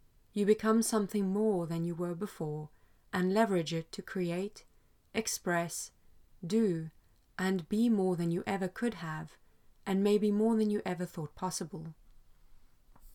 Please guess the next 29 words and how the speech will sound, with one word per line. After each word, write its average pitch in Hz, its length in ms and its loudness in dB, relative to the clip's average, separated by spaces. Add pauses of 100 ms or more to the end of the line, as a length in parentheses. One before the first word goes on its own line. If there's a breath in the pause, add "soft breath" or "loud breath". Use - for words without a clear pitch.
(1080)
We 226 120 6
are 247 160 6
only 269 400 2
ever 208 200 -2
having 185 400 0
a 185 40 -2
relationship 180 720 -4
with 196 200 -10
life 165 260 -6
itself. - 640 -8 (800)
You 202 100 2
do 214 120 4
not 233 240 2
need 220 240 2
to 220 80 -6
have 202 220 -4
your 214 80 -2
twin 175 280 -4
flame 165 380 -6
in 208 160 -2
your 233 140 0
life 170 420 -4 (320)
to 220 80 -6
begin 214 320 2
committing 175 520 -2
to - 120 -6
your 170 140 -4
life 160 260 -6
purpose. - 520 -10